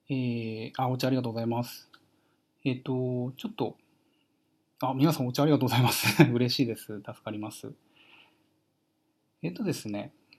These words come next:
あの、ちょっとまずは、えっと、気になった映画の話からいこうかなと思うんですけれども、えっと、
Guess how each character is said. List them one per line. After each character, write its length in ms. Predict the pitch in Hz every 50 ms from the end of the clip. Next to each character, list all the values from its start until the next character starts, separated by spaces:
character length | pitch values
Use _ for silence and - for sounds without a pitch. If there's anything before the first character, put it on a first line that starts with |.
| - -
あ 100 | 131 113
の、 280 | 110 110 107 107 120 123 123
ち 120 | - -
ょ 20 | -
っ 20 |
と 60 | 220
ま 140 | 202 220 214
ず 100 | 208 -
は、 280 | 139 110 101 101 - - _ _ _ _
え 60 | 123
っ 60 | 117
と、 240 | - - 117 110 107
気 120 | - - 151
に 100 | 180 196
な 100 | 208 214
っ 60 | 208
た 240 | - - 107 - -
映 200 | 117 120 120 120
画 100 | 120 117
の 180 | 117 117 113
話 460 | 110 120 120 113 117 117 - - -
か 120 | - 107 107
ら 120 | 107 113
い 80 | 117 117
こ 140 | - 113 104
う 40 |
か 120 | - - 107
な 140 | 104 104 104
と 100 | - 104
思 160 | 107 107 107
う 40 | 107
ん 60 | 110
で 80 | 110
す 80 | - -
け 140 | - - 113
れ 80 | 107
ど 120 | 117 110 110
も、 300 | 113 120 117 110 104 - _ _ _ _ _ _ _ _ _ _ _ _ _ _ _ _ _ _ _ _ _ _ _ - - _ _ _ _ _ _ _ -
え 60 | 139
っ 40 | 131
と、 500 | - 139 135 135 135 131 131 131 131